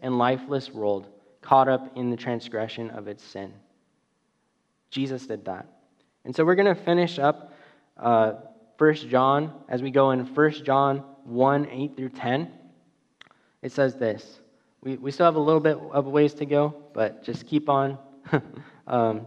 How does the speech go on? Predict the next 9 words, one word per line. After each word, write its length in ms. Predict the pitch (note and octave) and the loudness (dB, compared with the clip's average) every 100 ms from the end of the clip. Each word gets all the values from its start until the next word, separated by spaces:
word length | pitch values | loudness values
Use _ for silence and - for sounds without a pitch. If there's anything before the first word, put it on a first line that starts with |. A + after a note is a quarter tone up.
| - | -10
there's 180 | A#2+ A#2 | -10 -4
more 160 | B2 | -4
coffee 400 | B2+ A#2+ A#2+ C3 | 2 2 2 -4
if 80 | A#2+ | -10
you 80 | B2 | -4
guys 200 | A2+ G#2+ | -4 -2
need 200 | A2+ G#2 | -8 -12
some. 220 | A2+ A2+ - _ _ _ _ _ _ | -12 -14 -16 _ _ _ _ _ _
<laughs> 120 | - | -6